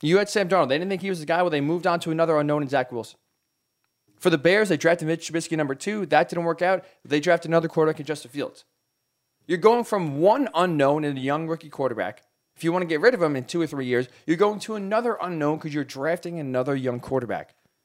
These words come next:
The Packers are in a very unique situation, deciding between an all-time great quarterback in Aaron Rodgers and an unknown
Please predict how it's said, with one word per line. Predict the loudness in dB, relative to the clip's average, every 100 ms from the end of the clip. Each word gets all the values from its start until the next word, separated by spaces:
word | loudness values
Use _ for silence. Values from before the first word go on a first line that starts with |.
| _ _ _ _ _
The | 0 2 0
Packers | -8 -8 -6 -6 -6
are | -6
in | -6
a | -6
very | -8 -4 2 2 0 -6 -12
unique | -16 -18 -10 -6 -4 -4 -6 -8
situation, | -10 -6 -6 -6 -8 -18 _ _ _ _
deciding | -10 -2 0 -2
between | -4 -4 -4
an | -4
all-time | 0 2 2 0 -2 -2 -6
great | -6 -2 -2 -4
quarterback | -6 -4 -4 -6
in | -6
Aaron | -6
Rodgers | -4 -4 -4 -10 -14 _ _ -8
and | -2
an | -2 0
unknown | 2 2 2 0 0 -4